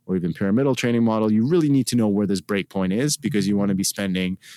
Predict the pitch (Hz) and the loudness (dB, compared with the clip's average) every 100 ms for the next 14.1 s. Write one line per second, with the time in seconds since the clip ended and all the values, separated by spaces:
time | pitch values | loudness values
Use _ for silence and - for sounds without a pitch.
0 | - 98 101 90 120 127 127 123 - 123 | -16 -8 -8 -4 -2 0 0 -2 0 0
1 | 104 107 104 98 95 92 - 95 92 85 | 0 0 2 0 0 -2 -4 -4 -2 -2
2 | 90 85 85 80 - 73 - - - - | -2 -4 -6 -10 -12 -16 -20 -20 -20 -20
3 | - - 120 110 107 127 160 156 147 139 | -12 0 2 2 2 2 2 2 0 0
4 | 123 160 175 160 156 139 120 - 156 151 | 0 0 -2 -2 -2 -2 -4 -2 0 0
5 | - 131 127 117 107 110 101 110 101 85 | 0 0 2 0 0 0 2 0 0 -2
6 | 107 151 175 185 - 117 101 101 98 98 | -4 -4 -2 -2 -2 -2 0 0 0 0
7 | 92 98 104 95 98 92 92 82 95 131 | -2 -2 -2 -2 -6 -6 -4 -2 -2 -2
8 | 139 135 131 - - - - 98 92 92 | -2 -4 -6 -16 -20 -20 -10 -6 -4 -4
9 | 104 98 98 95 98 104 - 98 98 95 | -2 -2 -2 -4 -6 -8 -4 -2 -2 -4
10 | 92 95 92 - 90 90 85 80 _ _ | -4 -4 -4 -4 -6 -4 -6 -8 _ _
11 | _ _ _ _ _ - 117 92 90 - | _ _ _ _ _ -4 -2 0 -2 -2
12 | 82 - 95 98 - 135 135 120 - 113 | -4 -2 -4 -4 -2 0 0 0 -2 0
13 | 113 110 107 - - - - 95 92 87 | 0 -2 -6 -18 -20 -16 -8 -4 -2 -2
14 | 87 | -2